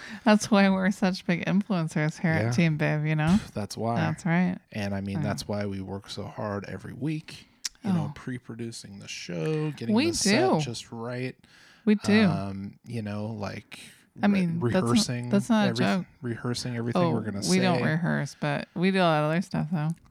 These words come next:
Speaker 2: I mean, it takes the first, like, three or four, it's like a s-, uh, Saturday Night Live type of situation over here.
Speaker 1: <laughs>
Speaker 2: I mean, we get done with the show on Saturday night, you know, late.
Speaker 1: True.
Speaker 2: Have a
Speaker 1: That
Speaker 2: little,
Speaker 1: is
Speaker 2: have a
Speaker 1: true.
Speaker 2: little party, head to the
Speaker 1: Yeah,
Speaker 2: after party.
Speaker 1: that's true.
Speaker 2: And, uh,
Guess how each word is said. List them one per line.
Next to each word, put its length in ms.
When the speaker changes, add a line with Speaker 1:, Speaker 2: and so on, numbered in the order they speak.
Speaker 2:
I 60
mean, 180
it 100
takes 300
the 80
first, 340
like, 160
three 160
or 60
four, 100
it's 160
like 120
a 20
s-, 180
uh, 340
Saturday 380
Night 180
Live 300
type 180
of 80
situation 580
over 140
here. 160
Speaker 1:
<laughs> 140
Speaker 2:
I 140
mean, 240
we 120
get 160
done 200
with 120
the 80
show 320
on 260
Saturday 480
night, 400
you 140
know, 180
late. 420
Speaker 1:
True. 340
Speaker 2:
Have 180
a 40
Speaker 1:
That 120
Speaker 2:
little, 100
Speaker 1:
is 100
Speaker 2:
have 120
a 100
Speaker 1:
true. 80
Speaker 2:
little 160
party, 380
head 300
to 40
the 80
Speaker 1:
Yeah, 160
Speaker 2:
after 200
party. 300
Speaker 1:
that's 220
true. 320
Speaker 2:
And, 580
uh, 320